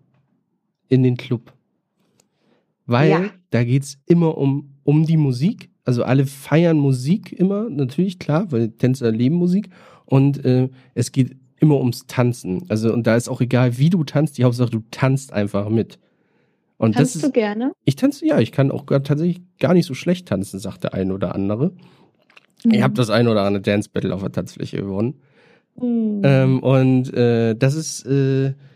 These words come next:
Speaker 1: gibt sogar so ein Video aus Wien, wie ich, äh, den Magic Mike mache, aber das erzähle ich ein andermal. <laughs> Ähm, und, äh, ja, also das sind halt so Sachen, wo ich,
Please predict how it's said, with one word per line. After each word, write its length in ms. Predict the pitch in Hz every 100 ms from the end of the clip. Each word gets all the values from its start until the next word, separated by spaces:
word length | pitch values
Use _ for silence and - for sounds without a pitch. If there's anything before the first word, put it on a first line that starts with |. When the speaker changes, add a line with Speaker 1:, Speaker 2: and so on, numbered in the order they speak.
| _ _ -
Speaker 1:
gibt 220 | 127 127
sogar 180 | 139 131
so 120 | 120
ein 100 | 117
Video 340 | 123 143 117 101
aus 220 | 107 107
Wien, 320 | 127 123 110
wie 140 | 104
ich, 240 | 104 - -
äh, 260 | 104 101
den 140 | 98 101
Magic 320 | 107 110 123
Mike 240 | 151 208
mache, 160 | 185 175
aber 160 | 135 131
das 140 | 123
erzähle 240 | 113 - 110
ich 80 |
ein 60 | -
andermal. 320 | 127 131 135 - - -
<laughs> 80 | - 156 - 202 - - - _ _ -
Ähm, 280 | 143 135 127 - _ -
und, 420 | 135 127 123 -
äh, 220 | 113 113 - _ _ -
ja, 220 | 139 107
also 160 | - 113
das 200 | 120 135
sind 180 | 147 135
halt 180 | 123 123
so 120 | 123
Sachen, 340 | 120 120 127
wo 120 | 120
ich, 200 | 117 -